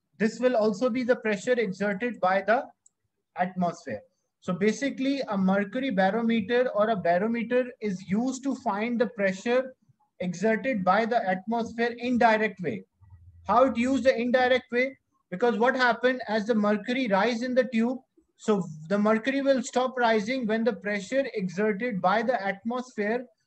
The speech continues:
is equals to pressure exerted by the liquid.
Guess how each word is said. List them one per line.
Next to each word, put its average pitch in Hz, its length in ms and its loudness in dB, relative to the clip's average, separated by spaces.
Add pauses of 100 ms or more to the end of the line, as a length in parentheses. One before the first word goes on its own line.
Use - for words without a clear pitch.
(120)
is 202 160 -2 (100)
equals 254 520 0
to 247 160 -6
pressure 214 500 -2
exerted 196 640 -6
by 175 180 6
the 220 240 4 (2250)
liquid. 190 440 -4